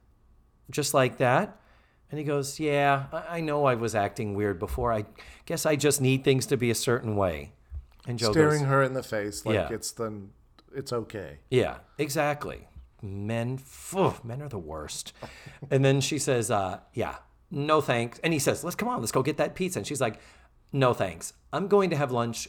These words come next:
Speaker 1: with my friends." And then she turns back over her shoulder and says, "Oh, and by the way, that thing you're working on, it's not the carburetor, it's the timing coils."
Speaker 2: Right.
Speaker 1: Quick freeze, roll credits. For all the long, slow, pensive,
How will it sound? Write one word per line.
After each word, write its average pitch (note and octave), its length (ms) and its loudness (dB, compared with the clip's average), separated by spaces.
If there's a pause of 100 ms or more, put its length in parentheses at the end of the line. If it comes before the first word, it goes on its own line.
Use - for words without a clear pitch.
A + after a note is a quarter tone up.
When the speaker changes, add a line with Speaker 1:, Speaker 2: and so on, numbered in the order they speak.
Speaker 1:
with A#2+ 180 -4
my G2+ 180 2
friends." - 680 -4 (600)
And C3 180 2
then C3 120 2
she B2+ 160 -4
turns G3+ 420 0
back C3 320 4
over B2+ 200 2
her C3+ 60 4
shoulder C3 300 4
and A2 120 0
says, G#2 240 -4 (120)
"Oh, C3 80 2
and A2+ 140 0
by C3+ 180 4
the C#3 100 2
way, B2 120 4
that A2 160 0
thing C3+ 160 0
you're A#2 80 2 (120)
working C3 220 2
on, C3 280 4 (340)
it's C#3 220 -2
not C#3 260 4
the C3+ 80 2
carburetor, G2 760 4
it's - 180 -4
the B2+ 120 0
timing G#2 540 0
coils." F#2 640 -2
Speaker 2:
Right. F2 280 -2 (320)
Speaker 1:
Quick C#4 280 8
freeze, D#3+ 460 2 (120)
roll D#3+ 260 12
credits. G#2 680 4 (920)
For F#3 160 2
all F#3+ 240 12
the G#3+ 100 6
long, D#3 600 8
slow, C3+ 760 6 (180)
pensive, D3 800 4